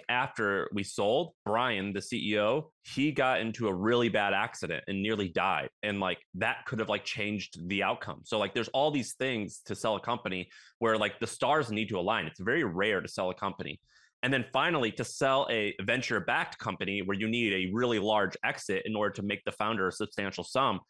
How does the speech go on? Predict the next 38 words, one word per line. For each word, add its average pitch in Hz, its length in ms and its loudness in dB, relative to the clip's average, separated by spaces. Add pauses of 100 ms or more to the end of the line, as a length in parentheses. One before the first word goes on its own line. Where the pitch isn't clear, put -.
(240)
that's 180 320 0
really 92 240 2
hard. 80 280 -4 (400)
And 117 400 2 (300)
so 123 160 0
it, 123 80 -2
like, 123 140 2
gets 165 160 -2
harder 127 260 2
and 120 100 2
harder 110 220 2
and 101 100 -2
harder. 139 300 2
And 117 220 -2
I 165 380 0 (260)
would 120 220 -2
think 139 400 -2 (100)
that 113 120 2
I 135 260 4
made 117 440 2
a 101 80 -2
significant 117 680 -2
amount, 104 340 2 (180)
amount 110 440 0
more 110 320 2
money 104 520 0
from 98 200 0
my 104 280 2
relatively 104 500 0
small 110 360 2
acquisition 87 600 -4 (340)
because 110 200 0
I 107 80 4
owned 113 300 0
most 104 240 0
all 95 220 2
the 90 80 -2
company 98 520 -2